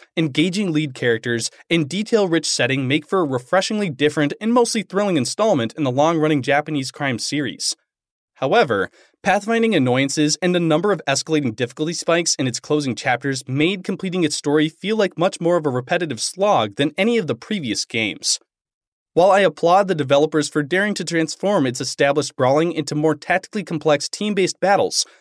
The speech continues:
the grueling progression system it brings along with it means that Yakuza Like a Dragon ultimately takes some bold steps in a new direction for the series,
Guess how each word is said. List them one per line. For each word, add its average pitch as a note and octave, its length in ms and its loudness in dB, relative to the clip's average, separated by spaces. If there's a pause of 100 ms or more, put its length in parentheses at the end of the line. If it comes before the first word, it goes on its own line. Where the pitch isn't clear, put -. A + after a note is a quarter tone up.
(120)
the F3+ 100 4
grueling F3 460 0
progression C3+ 420 0
system D#3+ 400 -2
it C3+ 140 -8
brings D3+ 240 2
along C3+ 300 2
with A#2 200 -2
it D#3 160 -2
means D3 220 0
that C3+ 180 0
Yakuza F3 480 2
Like E3 160 2
a D#3+ 60 0
Dragon B2 520 0
ultimately G3 480 0
takes F#3+ 280 -2
some C#3+ 160 0
bold E3 280 2
steps F#3+ 320 0
in E3 60 -2
a C#3+ 60 2
new D3 180 0
direction C3 460 0
for D3+ 100 -10
the B2+ 80 -6
series, B2+ 580 -2